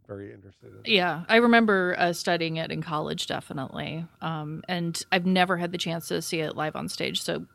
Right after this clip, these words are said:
Speaker 2: perfect opportunity to do so.
Speaker 1: Yeah, and they've extended the run twice. It's been very popular. The original run is all sold out, so if you're listening, you're like, "Oh, that's something I wanna see," you should probably get on that, uh, as quickly as you can.
Speaker 2: There was,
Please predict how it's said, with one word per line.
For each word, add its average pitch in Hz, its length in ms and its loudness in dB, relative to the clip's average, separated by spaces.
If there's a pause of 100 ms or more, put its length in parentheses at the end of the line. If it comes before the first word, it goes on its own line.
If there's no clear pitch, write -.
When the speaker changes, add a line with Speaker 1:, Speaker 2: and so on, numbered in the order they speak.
(340)
Speaker 2:
perfect 160 340 -8
opportunity 160 560 -6
to 160 120 -8
do 165 120 -6
so. 160 360 -6 (100)
Speaker 1:
Yeah, 123 180 -12
and 131 360 -2
they've 123 320 0
extended 131 380 -6
the 117 100 -4
run 107 180 -4
twice. 101 460 -6
It's 110 100 -14
been 104 180 -8
very 110 240 -6
popular. 104 480 -8
The 104 120 -14 (320)
original 113 300 0
run 107 220 -2
is 120 240 -10
all 98 140 -4
sold 110 240 -4
out, 104 160 -2
so 110 260 -6
if 107 240 -10 (320)
you're 131 120 2
listening, 156 360 2
you're 123 120 0
like, 123 180 0
"Oh, 214 160 4
that's 156 180 -2
something 160 280 -4
I 156 40 -6
wanna 151 220 -4
see," 180 160 -8
you 160 60 -8
should 117 160 -16
probably 113 240 -2
get 104 160 -4
on 95 140 -8
that, 101 260 -14 (200)
uh, 143 40 -10 (200)
as 120 140 -10
quickly 107 280 -8
as 87 60 -10
you 92 100 -12
can. 127 280 -18 (500)
Speaker 2:
There 254 220 6
was, 262 180 2